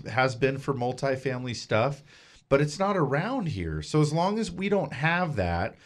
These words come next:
we have too many people trying to buy too few houses. They're gonna, it, they're, the seller names the terms, and it gets more expensive. So you could tell the millennial that we're giving you,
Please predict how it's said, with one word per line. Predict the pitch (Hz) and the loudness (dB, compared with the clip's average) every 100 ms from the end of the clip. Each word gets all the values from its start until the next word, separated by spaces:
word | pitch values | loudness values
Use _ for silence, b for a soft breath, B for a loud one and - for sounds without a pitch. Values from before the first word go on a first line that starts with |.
| B B - | B B 0
we | 135 | 2
have | 131 - | 2 0
too | - 185 190 | -4 -2 -2
many | 190 185 | -4 -4
people | 151 151 147 131 | 0 0 0 -4
trying | 139 147 131 | -2 -2 -2
to | 127 | 0
buy | 123 127 | 0 -2
too | 117 - 147 | -2 -2 0
few | 147 147 139 | 0 -4 -2
houses. | 110 113 120 139 127 | -2 -2 -4 -6 0
They're | 147 | 0
gonna, | 151 170 160 _ _ _ | 0 -6 -12 _ _ _
it, | 143 151 | -6 -4
they're, | 151 147 - B B _ | -4 -4 -6 B B _
the | 143 | -2
seller | 143 - 208 160 110 127 139 - | -2 -2 0 2 2 2 -2 -10
names | 127 104 135 156 | -8 -4 -2 -4
the | 151 | -6
terms, | 160 185 190 160 87 - - | -8 -8 -8 -10 -12 -8 -4
and | 120 | -4
it | 120 | -2
gets | 120 143 147 | -2 -2 -2
more | 147 143 | 0 0
expensive. | 139 - 180 160 - 95 B B B B | -2 -6 -6 -4 -4 -4 B B B B
So | - | -4
you | 135 175 | 0 0
could | 151 185 147 | 0 -2 -2
tell | 151 170 170 180 156 B B - | 0 2 2 2 -2 B B 0
the | 135 | 2
millennial | 127 120 123 123 127 127 131 | 4 2 0 0 0 2 2
that | 120 120 117 B B | 2 0 0 B B
we're | - 131 175 | -2 2 2
giving | 147 156 151 143 | 2 2 2 0
you, | 139 143 147 147 147 143 | 0 2 4 6 6 2